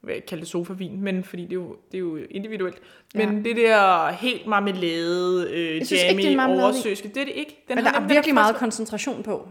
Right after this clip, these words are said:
Speaker 2: Altså, den
Speaker 1: har altså
Speaker 2: er
Speaker 1: også okay syre. Jeg kan mærke, at jeg
Speaker 2: Ja, ja.
Speaker 1: hiver masser
Speaker 2: Ja,
Speaker 1: af
Speaker 2: ja.
Speaker 1: vand. Men den er jo så også plantet mega højt.
Speaker 2: Ja.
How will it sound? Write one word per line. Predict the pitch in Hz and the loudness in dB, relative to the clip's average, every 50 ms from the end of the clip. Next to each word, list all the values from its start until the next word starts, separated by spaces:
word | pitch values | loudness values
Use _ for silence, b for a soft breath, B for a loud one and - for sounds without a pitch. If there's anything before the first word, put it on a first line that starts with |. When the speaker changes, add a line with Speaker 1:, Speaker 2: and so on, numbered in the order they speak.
| - - | -12 -10
Speaker 2:
Altså, | - 202 - - | -10 -8 -8 -8
den | - | -6
Speaker 1:
har | - | -6
altså | 214 196 202 | -4 -2 -2
Speaker 2:
er | 202 | -4
Speaker 1:
også | 190 185 | -4 -4
okay | 196 214 202 | -4 -4 -4
syre. | 196 - 208 190 190 202 202 - - | -6 -6 -8 -8 -8 -8 -10 -14 -14
Jeg | - 190 | -12 -10
kan | 196 | -8
mærke, | 196 190 196 196 196 | -6 -6 -6 -6 -6
at | 196 | -4
jeg | 190 | -4
Speaker 2:
Ja, | 190 180 | -2 -2
ja. | |
Speaker 1:
hiver | 175 175 175 175 175 170 | -4 -4 -6 -8 -8 -8
masser | 185 180 202 - - - | -8 -6 -8 -8 -8 -8
Speaker 2:
Ja, | 208 185 | -8 -8
Speaker 1:
af | |
Speaker 2:
ja. | 170 | -8
Speaker 1:
vand. | - - - b b b b b b b b b b b b | -10 -12 -16 b b b b b b b b b b b b
Men | - 208 214 | -10 -4 -4
den | 302 320 | -2 0
er | 320 | 0
jo | 311 | 0
så | 311 - - | 0 -2 -4
også | 311 311 - | -6 -6 -8
plantet | - 269 262 269 277 311 330 - _ _ _ _ _ _ - | -6 -6 -6 -4 -6 -8 -10 -12 _ _ _ _ _ _ -10
mega | 294 330 330 320 | -8 -8 -8 -8
højt. | 285 - 277 - 311 - _ _ _ _ _ _ _ _ - | -10 -10 -12 -14 -16 -20 _ _ _ _ _ _ _ _ -8
Speaker 2:
Ja. | 220 214 | -8 -8